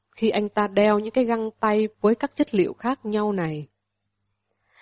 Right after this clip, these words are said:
Ngay vào lúc Đệ liếc mắt vào cái bảng tổng kết và thống kê những thời gian trên, thì anh Sơn lại nói tiếp. Anh đọc nhưng chưa thấy rõ cái chỗ này. Khi đeo găng tay da thú,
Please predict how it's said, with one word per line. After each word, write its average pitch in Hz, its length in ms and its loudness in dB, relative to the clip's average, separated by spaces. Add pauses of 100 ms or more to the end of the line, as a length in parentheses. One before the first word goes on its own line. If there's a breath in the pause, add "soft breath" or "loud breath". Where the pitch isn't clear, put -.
(160)
Ngay 202 260 4
vào 180 160 2
lúc 240 200 0
Đệ 160 140 0
liếc 269 320 4
mắt 311 320 -2
vào 165 120 0
cái 240 140 -6
bảng 175 280 -4
tổng 156 300 -6
kết 269 380 2
và - 140 -2
thống 254 240 -2
kê 240 220 4
những 233 140 -10
thời 175 260 0
gian 214 300 -4
trên, 226 380 2 (720)
thì 170 100 -2
anh 196 220 -4
Sơn 196 300 0
lại 185 200 -6
nói 180 220 -6
tiếp. 254 240 -2 (1600)
Anh 277 240 -4
đọc 190 220 2
nhưng 262 180 2
chưa 269 160 4
thấy 294 200 2
rõ 262 320 0
cái 285 100 2
chỗ 247 200 4
này. 170 400 -2 (920)
Khi 302 180 4
đeo 294 160 4
găng 277 220 0
tay 277 180 4
da 262 300 4
thú, 269 340 6